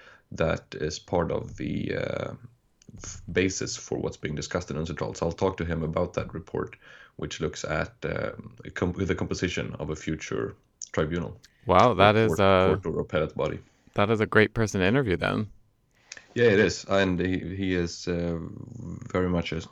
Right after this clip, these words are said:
Speaker 1: star of his generation, which is sad 'cause it's also our generation, and he is so much better than you and I.
Speaker 2: <laughs> It's like watching
Speaker 1: In
Speaker 2: the
Speaker 1: every way.
Speaker 2: Olympics, and you're like, "Michael Phelps and I are the same age."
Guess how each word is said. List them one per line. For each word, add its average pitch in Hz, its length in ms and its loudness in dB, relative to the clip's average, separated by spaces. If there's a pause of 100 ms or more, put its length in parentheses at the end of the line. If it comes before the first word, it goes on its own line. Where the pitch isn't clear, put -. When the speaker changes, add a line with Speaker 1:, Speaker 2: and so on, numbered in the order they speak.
Speaker 1:
star 87 500 2
of 82 260 -2
his 90 180 -4
generation, 78 680 -4
which - 220 -6
is - 100 -6
sad 82 320 2
'cause - 160 -6
it's 82 140 -4
also 85 260 -2
our 82 140 0
generation, 80 560 -4
and 82 160 -6
he 82 100 -6
is - 400 -10 (140)
so - 160 -10
much 92 200 -8
better - 160 -2
than - 160 -6
you 82 120 -2
and 80 80 -2
I. 82 120 -6 (300)
Speaker 2:
<laughs> - 320 12 (240)
It's - 160 2
like 120 160 8
watching 110 220 6
Speaker 1:
In 110 60 4
Speaker 2:
the 107 60 8
Speaker 1:
every 95 140 6
way. 90 120 6
Speaker 2:
Olympics, 90 260 6
and 92 100 2
you're 92 80 4
like, 87 140 4
"Michael 135 300 2
Phelps 143 300 2
and 147 120 0
I 135 160 2
are 123 60 2
the 90 140 2
same 117 640 0
age." 87 800 0